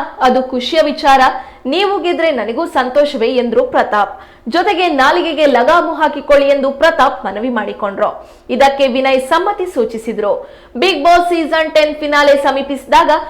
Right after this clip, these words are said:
ಕಂಟೆಸ್ಟೆಂಟ್ಸ್ ಎಡವದಂತೆ ಎಚ್ಚರಿಕೆ ವಹಿಸಬೇಕಾಗಿದೆ. ಆದ್ರೆ ವಿನಯ್ ಗೌಡ ಅವರು ಅವಾಚ್ಯ ಶಬ್ದ ಬಳಕೆ ಮಾಡಿ ಮೈಲೇಜ್ ಕಳೆದುಕೊಂಡಿದ್ದಾರೆ. ಈ ವಾರ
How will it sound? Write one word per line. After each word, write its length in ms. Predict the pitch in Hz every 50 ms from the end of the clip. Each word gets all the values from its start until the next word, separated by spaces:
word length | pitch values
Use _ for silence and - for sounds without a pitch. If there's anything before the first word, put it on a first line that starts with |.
| - - - -
ಕಂಟೆಸ್ಟೆಂಟ್ಸ್ 760 | - 339 359 370 370 427 415 370 - 370 349 359 349 349 -
ಎಡವದಂತೆ 560 | - 294 285 311 320 311 302 302 285 294 277
ಎಚ್ಚರಿಕೆ 580 | 302 277 - 226 220 - - 262 254 254 277 262
ವಹಿಸಬೇಕಾಗಿದೆ. 1080 | 240 233 214 214 - - 214 196 - 208 208 202 202 220 214 190 - - - - - - _ -
ಆದ್ರೆ 580 | - 240 277 311 311 285 311 - - - - - -
ವಿನಯ್ 360 | 233 285 294 311 320 320 302
ಗೌಡ 200 | 269 302 302 302 302
ಅವರು 220 | 294 277 277 285 -
ಅವಾಚ್ಯ 520 | - 254 254 269 294 294 - - 320 302
ಶಬ್ದ 260 | - 311 277 233 254 277
ಬಳಕೆ 340 | 233 254 254 254 254 277 277
ಮಾಡಿ 320 | 262 262 262 262 262 269
ಮೈಲೇಜ್ 500 | 247 247 240 247 285 339 370 370 370 -
ಕಳೆದುಕೊಂಡಿದ್ದಾರೆ. 1080 | - 262 214 208 226 220 240 277 240 214 196 185 202 202 214 226 226 381 - - - - - _ _ -
ಈ 140 | 254 285 294
ವಾರ 240 | 277 302 294 294